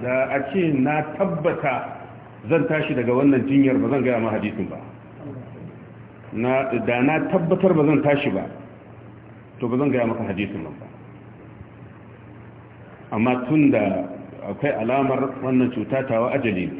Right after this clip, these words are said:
da wuya in tashi. Saboda haka yasa zan gaya maka. Saboda in ban gaya maka ba, to, kamar ban sauke amana ba. Amma idan yana da rai fa, idan aka ce ba mutuwa zai ba, ba zai faɗa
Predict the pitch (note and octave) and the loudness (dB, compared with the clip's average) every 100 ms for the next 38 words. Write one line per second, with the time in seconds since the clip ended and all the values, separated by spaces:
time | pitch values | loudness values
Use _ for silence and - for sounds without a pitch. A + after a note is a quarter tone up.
0 | - - G#2 A#2 B2 G2 F2+ E2 - - | -12 -6 0 0 0 -2 -4 -6 -12 -14
1 | - - - - - - B2 A2 A#2+ A2+ | -18 -20 -20 -20 -16 -8 -4 -2 0 -2
2 | G#2+ G#2 A2+ G2 F#2+ E2 - - - - | -2 0 0 0 -2 -4 -10 -16 -18 -20
3 | - - - B2 A2+ A#2 B2+ A#2+ A#2+ A2+ | -20 -20 -12 -6 -2 0 2 2 2 2
4 | A2 A2 F#2 A#2+ C#3+ - G#2+ G#2 G#2 A2 | 2 -2 -2 0 0 -4 -8 -6 -2 0
5 | A2 G2 G#2 G2 F#2+ F#2 B2 A#2 A2+ G2+ | -2 -2 -2 0 -2 -2 -4 -2 -4 -2
6 | A2 F#2+ - - - - - - - - | -2 -2 -6 -12 -16 -20 -20 -20 -20 -20
7 | - - - - - - - G2 A#2+ A2+ | -20 -20 -20 -20 -20 -20 -12 -4 -2 2
8 | B2+ C3 B2 A2+ A2+ G#2 G2+ G#2 B2+ C3+ | 4 4 2 2 2 0 -2 0 0 0
9 | C3+ - C#3+ A#2 A2+ - G#2 A2 A#2 B2 | -2 -4 -2 -2 -2 -4 0 0 0 2
10 | B2+ A2 A2+ G#2 A2 A#2+ A2 F#2+ | 2 2 2 0 0 0 -2 -2